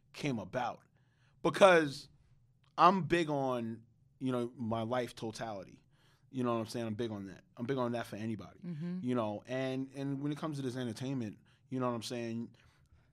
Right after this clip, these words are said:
Speaker 1: There's gonna be a time your life is gonna oversee of your entertainment or your entertainment life,
Speaker 2: Mm-hmm.
Speaker 1: right?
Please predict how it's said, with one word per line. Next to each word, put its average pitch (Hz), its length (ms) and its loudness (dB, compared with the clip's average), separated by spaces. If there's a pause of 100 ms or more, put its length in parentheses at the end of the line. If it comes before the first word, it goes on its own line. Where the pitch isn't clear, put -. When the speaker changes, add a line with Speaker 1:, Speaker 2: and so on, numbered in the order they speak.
(320)
Speaker 1:
There's 123 180 -8
gonna 147 160 2
be 135 60 2
a 127 60 0
time 127 300 -4
your 110 160 -4
life 107 680 -8 (600)
is 113 140 -6
gonna 107 400 -4
oversee 107 840 -8 (260)
of 92 440 -12
your 92 340 -10
entertainment 98 640 -12
or 95 280 -12
your 92 180 -12
entertainment 92 600 -12
life, - 480 -20 (200)
Speaker 2:
Mm-hmm. 165 340 -6 (100)
Speaker 1:
right? 104 300 -6